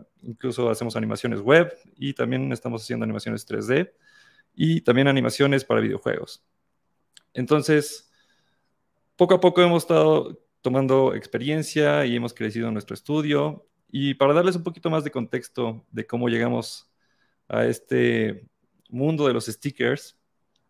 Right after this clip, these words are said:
quisiera platicarles lo que nos sucedió en el dos mil veinte. Nosotros en el dos mil veinte tuvimos la gran fortuna de que una empresa llamada Discord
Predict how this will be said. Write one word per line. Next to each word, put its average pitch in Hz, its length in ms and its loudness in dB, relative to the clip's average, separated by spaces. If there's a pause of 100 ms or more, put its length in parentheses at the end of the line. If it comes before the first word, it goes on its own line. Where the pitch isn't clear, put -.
(160)
quisiera 147 320 4
platicarles 135 840 -2 (240)
lo 123 140 -8
que 120 80 -8
nos 117 120 -4
sucedió 120 460 -2
en 120 100 -2
el 113 100 -2
dos 101 180 -8
mil 113 160 -2
veinte. 151 380 -2 (840)
Nosotros 196 400 0
en 185 100 0
el 147 80 -4
dos 139 160 0
mil 147 180 -4
veinte 143 340 0
tuvimos 139 360 -4
la 127 120 0
gran 127 320 -2
fortuna 135 720 -6 (120)
de 120 260 -8
que 107 540 -6
una 139 180 -4
empresa 123 460 -2
llamada 123 360 0
Discord 120 460 -4